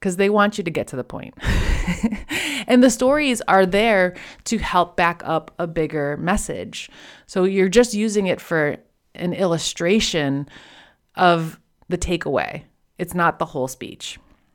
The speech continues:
So that's number two. Use the vivid details like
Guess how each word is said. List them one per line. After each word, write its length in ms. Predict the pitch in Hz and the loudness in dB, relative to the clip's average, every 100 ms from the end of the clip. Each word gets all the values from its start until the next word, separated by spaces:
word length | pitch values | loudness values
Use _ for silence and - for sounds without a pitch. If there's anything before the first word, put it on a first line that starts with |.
| _ _ _ _ _ _ _ _ _ - - - | _ _ _ _ _ _ _ _ _ -18 -18 -14
So 120 | - | -2
that's 220 | 226 226 220 | 0 2 2
number 180 | 196 | 2
two. 320 | 185 180 120 123 - _ _ - | 0 -2 -4 -6 -18 _ _ -4
Use 280 | 208 262 233 | 2 4 4
the 80 | 247 | 2
vivid 340 | 214 202 175 | 4 2 0
details 560 | 165 151 160 143 143 170 | 0 -2 0 2 2 2
like 240 | 147 | 2